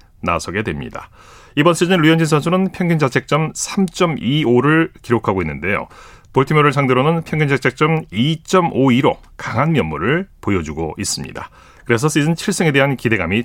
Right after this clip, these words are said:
더 커지고 있는데요. 자세한 소식은 잠시 후에 야구 전문 기자와 전망해 보겠습니다. 토요일 스포츠, 스포츠, 먼저 축구 소식으로 시작합니다. 중앙일보의 박린 기자와 함께합니다. 안녕하세요.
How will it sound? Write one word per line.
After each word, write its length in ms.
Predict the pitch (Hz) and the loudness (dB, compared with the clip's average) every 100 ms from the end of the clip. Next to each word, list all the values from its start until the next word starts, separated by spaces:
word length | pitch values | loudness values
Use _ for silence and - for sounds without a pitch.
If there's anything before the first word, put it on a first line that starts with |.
| - | -4
더 260 | - 120 | -2 -2
커지고 280 | - 165 156 | -2 -4 -2
있는데요. 560 | 117 85 73 69 67 160 - - - - | -2 -2 -6 -8 -6 -8 -10 -20 -20 -4
자세한 260 | 120 127 | 0 0
소식은 320 | 120 117 143 | 0 -2 -2
잠시 400 | 165 117 120 - | -2 0 -2 -2
후에 380 | 139 123 90 143 - | -2 0 0 -2 -2
야구 260 | 101 120 147 | -2 0 0
전문 340 | 127 120 113 | 2 2 2
기자와 480 | 95 82 73 113 165 - - - | -2 -4 -2 -2 -2 -10 -20 -6
전망해 580 | 101 90 80 85 76 - | -4 -2 -4 -4 -6 -8
보겠습니다. 680 | - 82 71 - - - - - - - - | -8 -8 -8 -12 -16 -16 -18 -20 -20 -20 -4
토요일 240 | - 196 196 | 4 4 4
스포츠, 260 | - 156 | 2 0
스포츠, 300 | - 90 - - | 0 -2 -4 -6
먼저 260 | 101 98 87 | -2 0 -2
축구 340 | - - 190 | -6 -4 -2
소식으로 500 | 165 165 - 120 160 - | 0 -4 -2 -2 -2 -2
시작합니다. 640 | - 101 - 71 - - - - - - | -4 -4 -6 -10 -10 -12 -18 -20 -18 0
중앙일보의 600 | 135 131 117 101 71 - | 2 4 2 2 0 -2
박린 340 | 117 135 160 151 | 0 2 2 2
기자와 260 | 123 107 | 0 0
함께합니다. 560 | 95 - 82 73 - - - - - - | -2 -4 -6 -6 -8 -12 -20 -20 -10 0
안녕하세요. 580 | 127 135 143 143 143 | 2 4 4 4 2